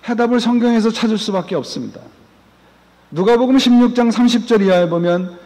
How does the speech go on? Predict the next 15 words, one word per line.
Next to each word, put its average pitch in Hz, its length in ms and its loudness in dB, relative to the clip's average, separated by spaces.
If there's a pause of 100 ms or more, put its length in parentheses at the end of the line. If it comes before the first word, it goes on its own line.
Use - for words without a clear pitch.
(300)
그 240 200 0
유명한 202 560 0
부자와 180 480 2
거지 160 340 0
나사로의 135 600 -2
비유가 120 360 -6
나옵니다. 90 420 -14 (2250)
부자와 226 440 2
거지 208 420 0
나사로가 202 480 0
있었는데 208 720 0 (560)
죽고 214 320 -4
난 202 240 2
다음에 196 420 2
부자는 220 800 0